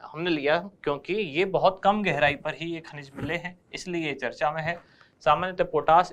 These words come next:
इतनी गहराई पर नहीं मिलता, इससे ज़्यादा गहराई पर मिलता है। कम गहराई पर उपलब्ध होने की संभावना है, इसका मतलब इनके खनन में जो खर्च है वो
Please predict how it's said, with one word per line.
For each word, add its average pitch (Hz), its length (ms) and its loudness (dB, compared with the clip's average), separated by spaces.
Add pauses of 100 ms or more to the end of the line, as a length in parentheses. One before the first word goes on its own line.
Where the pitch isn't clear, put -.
इतनी 143 240 -8
गहराई 131 220 0
पर 131 140 -4
नहीं 131 160 -4
मिलता, 165 340 0
इससे 147 320 -4
ज़्यादा 127 220 4
गहराई 135 240 0
पर 151 160 -4
मिलता 147 300 0
है। 160 200 2 (380)
कम 190 180 4
गहराई 185 280 6
पर 185 140 4
उपलब्ध 175 340 2
होने 165 180 -2
की 180 100 -4
संभावना 165 480 0
है, 175 140 -2
इसका 156 180 -6
मतलब 165 420 2 (380)
इनके 190 200 -2
खनन 170 300 -6
में 190 140 -8
जो 175 80 -4
खर्च 143 320 -2
है 156 180 4
वो 202 320 0